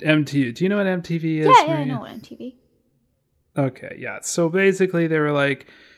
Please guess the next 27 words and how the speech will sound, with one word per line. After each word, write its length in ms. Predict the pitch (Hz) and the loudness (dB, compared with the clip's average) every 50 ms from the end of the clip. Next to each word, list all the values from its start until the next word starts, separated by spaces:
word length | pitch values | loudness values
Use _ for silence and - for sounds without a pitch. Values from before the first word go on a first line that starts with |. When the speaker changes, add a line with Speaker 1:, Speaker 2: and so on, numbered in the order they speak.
| _ _ _ _ - | _ _ _ _ 2
Speaker 1:
"Okay, 320 | 160 170 170 - 135 117 110 | 2 2 2 2 0 -2 -2
we 120 | 110 110 | -4 -2
got 180 | - 160 175 202 | 0 4 4 6
all 180 | 202 196 190 | 6 6 6
these 200 | 185 185 185 147 | 6 6 4 4
music 340 | 151 147 147 139 127 127 123 | 2 2 2 2 2 0 -4
videos, 760 | 120 120 123 123 120 117 117 113 113 113 113 113 - - - | -2 0 0 0 0 -2 -4 -4 -4 -4 -6 -8 -10 -12 -10
you 80 | 127 117 | -10 -8
know, 200 | 113 110 107 107 | -8 -8 -8 -10
we 100 | 107 107 | -10 -10
bought 340 | - - 131 139 147 147 | -6 -4 -2 0 0 0
all 160 | 143 139 135 123 | 2 2 0 0
that, 300 | 117 117 113 110 110 - - | 0 -2 -4 -6 -8 -10 -12
and 140 | 127 120 113 | -12 -12 -12
we, 140 | 110 107 107 - - _ _ _ _ _ | -14 -16 -18 -20 -20 _ _ _ _ _
we're 80 | - 120 | -12 -10
showing 540 | - - - 180 170 160 151 143 139 123 | -6 0 2 4 4 4 4 2 0 -2
them. 440 | 117 117 113 113 113 110 107 110 - _ _ _ _ _ _ _ _ _ - | -4 -4 -4 -4 -6 -8 -10 -14 -18 _ _ _ _ _ _ _ _ _ -10
We 120 | 131 123 | -10 -6
need 300 | 127 165 208 233 220 226 | -2 0 0 0 0 -2
something 520 | - - - 196 180 175 170 175 170 165 156 | -6 -4 -2 -2 -2 -2 -2 -2 -4 -4 -4
to 300 | 156 - - - - 147 | -6 -10 -12 -10 -8 -4
air 240 | 139 139 135 127 | -4 -2 -4 -4
in 320 | 131 - 131 131 139 143 135 | -6 -8 -6 -4 -4 -4 -4
between 680 | 131 143 - - - - - 135 139 131 120 117 113 117 | -4 -8 -8 -8 -12 -10 -6 -4 -4 -4 -4 -6 -8 -10
them." 200 | - - 262 226 | -12 -10 -6 -4
Speaker 2:
Right. 460 | 254 240 - - - - - - - | -4 -4 -4 -8 -12 -14 -16 -20 -20